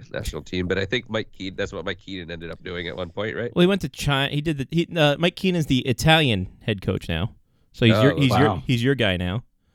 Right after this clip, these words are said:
Speaker 1: My guy.
Speaker 2: You're my guy. Um, but he was over in China, uh, when they first started their, uh, Kulon Red Star for the K H L.
Speaker 1: Gotcha.
Speaker 3: Isn't Keenan, he, shouldn't Keenan be old enough to retire at this point? What is he doing?
Speaker 2: He is seventy-three.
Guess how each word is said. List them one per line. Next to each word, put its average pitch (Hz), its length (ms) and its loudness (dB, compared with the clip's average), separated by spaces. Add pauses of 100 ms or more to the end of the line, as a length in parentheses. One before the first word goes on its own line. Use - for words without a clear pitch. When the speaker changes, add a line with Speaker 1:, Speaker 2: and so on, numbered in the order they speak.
(480)
Speaker 1:
My 104 160 -2
guy. 92 280 -4
Speaker 2:
You're 170 320 2
my 214 280 4
guy. 233 320 -4 (360)
Um, 117 680 -2 (180)
but 127 80 4
he 165 80 6
was 175 140 4
over 165 180 0
in 127 60 -4
China, 127 460 -6 (180)
uh, 95 220 -6
when 98 160 -6
they 95 100 -6
first 101 240 -10
started 95 260 -6
their, 87 300 -6
uh, 85 180 -6
Kulon 104 340 -6
Red 101 200 -6
Star 87 200 -10
for - 100 -16
the 87 60 -16
K 92 120 -12
H 90 260 -10
L. 92 220 -14 (720)
Speaker 1:
Gotcha. 87 180 -6
Speaker 3:
Isn't 156 320 -8
Keenan, 131 540 -2
he, 110 240 -12
shouldn't - 320 -10
Keenan 127 340 -4
be 113 140 -4
old 101 140 -8
enough 95 260 -10
to 113 100 -4
retire 90 460 -10
at 82 100 -14
this - 160 -12
point? 101 320 -8
What - 80 -20
is - 120 -20
he - 80 -20
doing? 101 440 -6
Speaker 2:
He 175 120 2
is 175 120 0
seventy-three. 127 840 -6